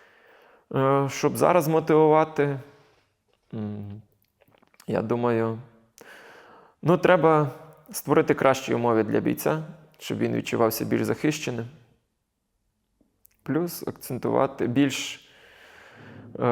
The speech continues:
на здобутках наших, робити розголос на і персональних історіях бійців. Ну і потрошки прикривати пропагандистську лавочку. В тому, <laughs> в тому ключі точно треба працювати і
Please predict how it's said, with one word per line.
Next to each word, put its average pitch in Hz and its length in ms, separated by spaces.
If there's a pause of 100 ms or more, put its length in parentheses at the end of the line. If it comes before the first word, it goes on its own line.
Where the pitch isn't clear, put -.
(400)
на 131 140
здобутках 127 540
наших, 117 440
робити 123 420
розголос 135 760 (1040)
на 113 400
і 110 300
персональних 117 680
історіях 113 680 (240)
бійців. 131 600 (880)
Ну 175 120
і 202 80
потрошки 202 440
прикривати 151 920
пропагандистську 139 720
лавочку. 139 500 (520)
В - 40
тому, 156 240
<laughs> - 520
в - 220
тому 185 260
ключі 165 560 (280)
точно 143 400
треба 127 340
працювати 127 720
і 107 220